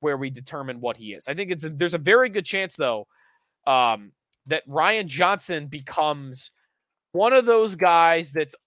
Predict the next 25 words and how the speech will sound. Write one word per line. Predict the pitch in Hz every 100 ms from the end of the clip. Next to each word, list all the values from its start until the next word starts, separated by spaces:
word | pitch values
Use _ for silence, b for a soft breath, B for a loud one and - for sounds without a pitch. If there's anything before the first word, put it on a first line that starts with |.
| _
a, | 147 139 131 147
a |
tweener. | 139 - 165 135 104 _ _ _ _ -
He's | 175 175
a |
call | - - 220 240 233
up | 220 208
once | 208 202
in | 214
a | 196
while | 185 190 185
to | 180
the | 165
N | 165
H | 143
L | 160
level, | 147 143 139 123 b b b
but | 160 160
he's | 165
a | 147
star | - - - 190 208 208 202
A | 170 170
H | 131 120
L | 104
defenseman. | 104 98 - _